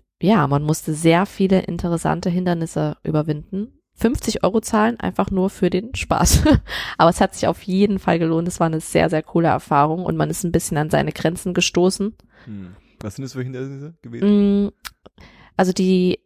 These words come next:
Speaker 1: ersten sechs Kilometer waren's nur drei Hindernisse. Da hatte ich schon so ein bisschen die Befürchtung, ähm, ich komme nicht so ganz auf meine Kosten und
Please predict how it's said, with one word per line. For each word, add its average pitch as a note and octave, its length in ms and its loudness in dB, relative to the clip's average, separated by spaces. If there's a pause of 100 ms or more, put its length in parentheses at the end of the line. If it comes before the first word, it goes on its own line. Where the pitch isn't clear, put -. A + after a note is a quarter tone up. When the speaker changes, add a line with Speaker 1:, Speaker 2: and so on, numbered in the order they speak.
(280)
Speaker 1:
ersten G#3 400 2
sechs G3 260 0
Kilometer G3 420 2
waren's F#3 280 0
nur E3+ 100 2
drei E3 260 2
Hindernisse. C4 420 0
Da F#3+ 100 4
hatte F3+ 120 0
ich F3+ 80 -6
schon F3+ 180 -2
so E3+ 80 0
ein F3 60 -2
bisschen F3+ 220 -2
die F3 60 0
Befürchtung, F3+ 840 0
ähm, E3 220 0
ich E3+ 140 -6
komme F#3+ 180 0
nicht F#3+ 140 0
so - 80 -6
ganz F3 240 0
auf - 120 -4
meine F#3 220 2
Kosten - 380 0
und F3+ 240 -4